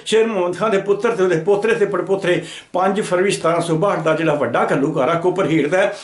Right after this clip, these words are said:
ਉਹਦੇ ਵਿੱਚ ਵੀ ਸਭ ਤੋਂ ਵੱਡਾ ਰੋਲ ਅਹਿਮਦ ਸ਼ਾਹ ਦੁਰਾਨੀ ਤੋਂ ਬਾਅਦ ਜਿਹੜਾ ਹੈ, ਉਹ ਇਹਨਾਂ ਦਾ ਹੀ ਸੀਗਾ, ਮਲੇਰਕੋਟਲੇ ਵਾਲਿਆਂ ਦਾ।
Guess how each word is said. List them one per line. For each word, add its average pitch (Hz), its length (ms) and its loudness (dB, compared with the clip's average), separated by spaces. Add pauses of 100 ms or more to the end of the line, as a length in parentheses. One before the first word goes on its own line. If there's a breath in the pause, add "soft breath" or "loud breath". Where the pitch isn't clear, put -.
(140)
ਉਹਦੇ 220 260 4
ਵਿੱਚ 170 220 -4
ਵੀ 208 80 -4
ਸਭ - 220 -4
ਤੋਂ 190 220 2
ਵੱਡਾ 151 280 0
ਰੋਲ 170 200 2
ਅਹਿਮਦ 180 240 2
ਸ਼ਾਹ 160 160 -2
ਦੁਰਾਨੀ 143 320 0
ਤੋਂ 160 180 2
ਬਾਅਦ 160 220 2
ਜਿਹੜਾ 160 160 2
ਹੈ, 185 200 0 (220 loud breath)
ਉਹ 208 140 2
ਇਹਨਾਂ 233 280 4
ਦਾ 143 100 4
ਹੀ 131 60 2
ਸੀਗਾ, 160 540 0
ਮਲੇਰਕੋਟਲੇ 170 600 0
ਵਾਲਿਆਂ 135 300 0
ਦਾ। 165 280 0